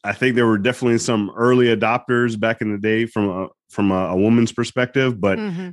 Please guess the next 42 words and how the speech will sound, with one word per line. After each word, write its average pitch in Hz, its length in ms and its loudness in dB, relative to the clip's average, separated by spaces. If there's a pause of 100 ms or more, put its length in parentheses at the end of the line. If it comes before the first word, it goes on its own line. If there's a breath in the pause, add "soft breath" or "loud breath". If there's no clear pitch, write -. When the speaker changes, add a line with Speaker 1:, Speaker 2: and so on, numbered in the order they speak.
(100)
Speaker 1:
and 110 140 2
now 110 300 0
it's 95 220 -6
so 98 260 -2
much 90 180 -6
more 80 180 -4
even. 78 300 -4 (540)
Speaker 2:
Yeah, 180 280 -4 (120)
even 262 260 0
in 247 160 2
the, 226 220 -2 (100)
in 208 120 -6
the 196 100 -8
game 208 280 -4
playing. 165 500 -10 (400)
You 190 120 0
Speaker 1:
Even 120 200 4
Speaker 2:
have 107 80 2
Speaker 1:
in 101 60 2
the 92 60 0
Speaker 2:
noticed 92 140 -2
Speaker 1:
game 90 120 -4
playing, 82 340 -8
Speaker 2:
Mm. 98 220 -8
Speaker 1:
absolutely. 95 760 0
You, 104 120 -2
you 120 280 0
have 104 380 -2
Twitch - 260 -8
streamers, 123 720 0
male, 113 320 0
female, 117 680 -2 (320 loud breath)
like, 98 160 -2 (420)
it, 123 240 -4
it 120 380 -4
just 135 260 -2
me 131 400 4 (120)
from 117 300 0
the 104 240 2
inside 113 320 -2
looking 107 320 -4
out, 110 280 -2